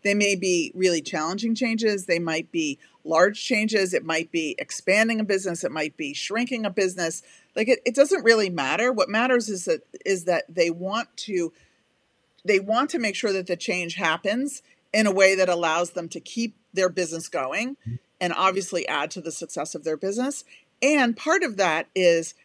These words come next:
Speaker 1: making sure that your people are happy, 'cause happy people are productive people. And so they're, they care about that,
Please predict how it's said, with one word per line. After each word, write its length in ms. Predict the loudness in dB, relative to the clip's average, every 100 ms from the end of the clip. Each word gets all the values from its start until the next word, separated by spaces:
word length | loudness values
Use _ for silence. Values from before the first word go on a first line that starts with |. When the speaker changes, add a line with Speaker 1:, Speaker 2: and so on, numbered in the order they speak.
| _
Speaker 1:
making 340 | -2 0 0 -2
sure 200 | -2 -4
that 140 | -4
your 120 | -10
people 340 | -10 -10 -6 -4
are 100 | -2
happy, 340 | -4 -4 -6
'cause 200 | -6 -4
happy 320 | -2 -2 -2
people 300 | -10 -6 -4
are 100 | -4
productive 480 | -4 -8 -10 -10 -12
people. 380 | -8 0 0 -2 _ _ _ -6 -2
And 160 | 0 4
so 320 | 6 8 6
they're, 360 | 6 6 6 4
they 200 | 0 0
care 460 | -2 0 4 4 2
about 380 | 0 0 0 -4
that, 340 | -4 -4